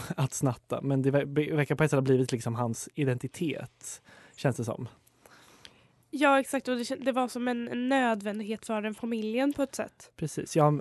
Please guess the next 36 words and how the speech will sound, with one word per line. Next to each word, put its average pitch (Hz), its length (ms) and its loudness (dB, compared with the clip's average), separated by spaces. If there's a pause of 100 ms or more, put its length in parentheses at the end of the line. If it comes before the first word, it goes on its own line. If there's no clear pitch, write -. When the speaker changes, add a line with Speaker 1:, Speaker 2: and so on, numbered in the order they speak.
Speaker 1:
eh, 156 180 4
det 147 260 2
ska - 140 2
ju 143 40 6
sägas 143 260 6
att, 135 180 0 (280)
eh, - 100 -4 (160)
kanske, 120 460 -2 (160)
om, 156 180 6 (200)
<laughs> 170 200 -6
om 143 100 0
vi 143 60 8
hinner 139 220 4
lägga 156 320 8
till 160 80 6
någonting, 143 200 6
men 151 120 6
alltså 143 260 4
att, 131 280 0
ehm, 131 300 0 (480)
även 143 300 4
Yuri 147 420 6
blir 127 280 4
liksom 123 460 -2
del 139 240 6
av 117 80 4
hela 120 180 2
den 113 120 -2
här 113 300 -4
snatteri. 131 580 2
Det 127 120 2
är 139 40 6
ju 139 100 8
liksom 117 260 2
på 123 60 2
deras 123 680 0